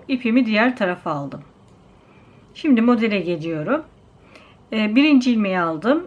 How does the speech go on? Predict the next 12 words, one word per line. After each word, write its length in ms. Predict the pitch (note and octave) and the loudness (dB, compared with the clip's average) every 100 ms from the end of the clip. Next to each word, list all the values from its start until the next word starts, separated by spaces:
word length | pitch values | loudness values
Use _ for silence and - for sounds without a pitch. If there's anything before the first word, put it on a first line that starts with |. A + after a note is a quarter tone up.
| - | -6
İkinci 400 | B3+ C4+ G#3 F#3+ | 0 2 2 -2
ilmeğimin 400 | F3 E3+ D#3+ D#3+ | -4 -4 -4 -4
yönünü 400 | F#3 E3 D#3 D3 | -4 -4 -6 -6
çevirdim. 720 | A3+ B3+ C4 B3 B3 D4 D4+ _ _ _ _ - | 0 4 4 4 2 0 -2 _ _ _ _ -6
Ve 340 | G#3 C4 D#4 - _ _ _ - - | 2 2 2 -6 _ _ _ -10 -8
ikinci 680 | C4+ D#4 A3+ G3 B3 D#4 F#4 - | 0 4 4 4 2 2 -4 0
ilmeğin 420 | C4 A#3 F3+ E3 | 2 2 0 -4
arka 400 | - A#3 B3 C4 | 0 0 0 -2
tarafından 640 | G#3+ F#3 - E3+ E3+ E3+ | -2 -4 -4 -6 -6 -6
ikisini 500 | C4 B3 G#3+ F3 D#3+ | -8 -10 -8 -8 -8
birlikte 420 | D#3 D3 - C#4+ | -8 -8 -6 -6
tuttum. 480 | - F#3+ - C#3+ C3+ | -4 -10 -10 -14 -14